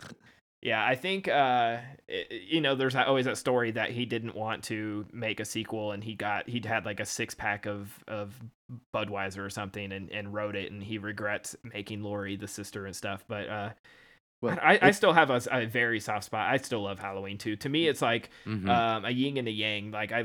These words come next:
Speaker 1: I love, if I wanna watch some ultra violence, I watch Halloween Two. If I want just sort of a, a classic, uh, you know,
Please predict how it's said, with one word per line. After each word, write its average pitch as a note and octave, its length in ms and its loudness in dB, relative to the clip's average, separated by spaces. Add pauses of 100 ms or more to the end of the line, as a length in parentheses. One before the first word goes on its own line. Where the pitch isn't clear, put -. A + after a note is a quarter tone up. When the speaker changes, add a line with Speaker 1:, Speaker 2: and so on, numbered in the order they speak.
(120)
Speaker 1:
I A#2 120 2
love, A#2+ 360 0
if A#2+ 160 -4
I B2+ 100 2
wanna B2+ 200 0
watch A#2+ 280 2
some A2 200 -4
ultra B2 280 -2
violence, A#2 440 0
I A#2 80 0
watch A2 300 -2
Halloween A2+ 400 -2
Two. F3+ 260 2
If C#3+ 160 2
I B2 80 6
want A2+ 360 0
just A#2+ 200 -8
sort A#2+ 160 0
of A2 140 -2
a, A2 320 -2
a - 20 -4
classic, A#2+ 720 0
uh, G#2+ 360 0
you A2 120 -6
know, G#2+ 220 -4